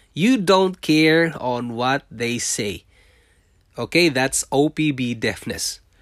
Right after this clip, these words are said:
Now, if you are deaf on bashers, whatever bashers say, the trolls say, the haters say,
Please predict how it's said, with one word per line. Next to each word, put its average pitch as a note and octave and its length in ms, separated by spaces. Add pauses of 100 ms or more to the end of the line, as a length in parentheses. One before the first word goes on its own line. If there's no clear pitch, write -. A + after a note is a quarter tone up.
(380)
Now, A#2+ 320 (1200)
if - 440 (260)
you F#3 360 (100)
are D3 360 (600)
deaf C3 600 (260)
on A2+ 320 (320)
bashers, A#2 840 (380)
whatever C3 540
bashers A#2+ 440
say, A2+ 640 (580)
the A2 160
trolls D#3+ 540
say, G#2 420 (360)
the A2 100
haters C#3 520
say, G#2+ 500